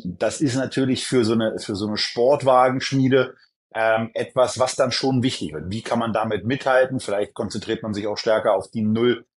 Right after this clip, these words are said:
bis zweihundert oder auf die hundert bis zweihundert, keine Ahnung. Aber von diesem Elektrofahrzeug wird einiges abhängen. Aber es ist dann eben auch davon auszugehen, dass Ferrari dieses Fahrzeug aus den Händen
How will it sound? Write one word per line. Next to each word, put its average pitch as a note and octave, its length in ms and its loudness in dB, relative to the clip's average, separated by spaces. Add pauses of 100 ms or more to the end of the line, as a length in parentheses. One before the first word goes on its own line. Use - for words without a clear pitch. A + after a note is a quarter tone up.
(220)
bis - 240 -2
zweihundert C#3+ 640 2
oder G#2 180 2
auf A2+ 120 0
die C#3+ 120 2
hundert D3 440 4
bis - 200 -4
zweihundert, C3+ 540 0
keine C#3+ 380 0
Ahnung. C3+ 340 2 (300)
Aber A2+ 240 2
von A#2 240 -2
diesem C#3+ 380 0
Elektrofahrzeug A#2+ 1120 -2
wird C#3 340 2
einiges B2+ 540 -2
abhängen. C3 420 -4 (400)
Aber G#2+ 320 -4
es - 200 -10
ist - 300 -6
dann A#2+ 240 -4
eben A#2 280 -6
auch G#2+ 300 -2
davon F2 420 -6
auszugehen, B2 920 -2 (300)
dass B2+ 260 0
Ferrari A2 880 -2
dieses A2+ 520 -4
Fahrzeug G#2 580 -2 (360)
aus A2 240 -2
den A#2 180 -4
Händen G#2 540 -4